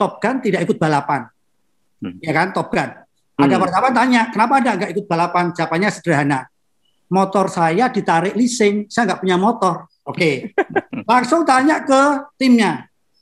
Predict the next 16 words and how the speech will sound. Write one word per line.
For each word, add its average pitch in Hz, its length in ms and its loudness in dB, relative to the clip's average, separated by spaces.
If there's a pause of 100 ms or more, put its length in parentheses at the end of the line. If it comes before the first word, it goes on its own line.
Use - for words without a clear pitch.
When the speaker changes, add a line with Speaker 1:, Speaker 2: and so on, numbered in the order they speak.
(160)
Speaker 1:
"Tim, 208 400 0
kenapa 233 400 2
Anda 202 160 0
tidak 180 320 0
menurunkan 180 560 0
Top 220 160 -2
Gun?" 160 240 -2 (340)
Karena 220 240 2
dia 247 240 2
player-player, 196 880 0
dia 190 160 0
akan 196 240 -2
merusakkan 196 480 -4
Speaker 2:
Hmm. 190 80 -2
Speaker 1:
motor 160 240 0
saya. 170 480 0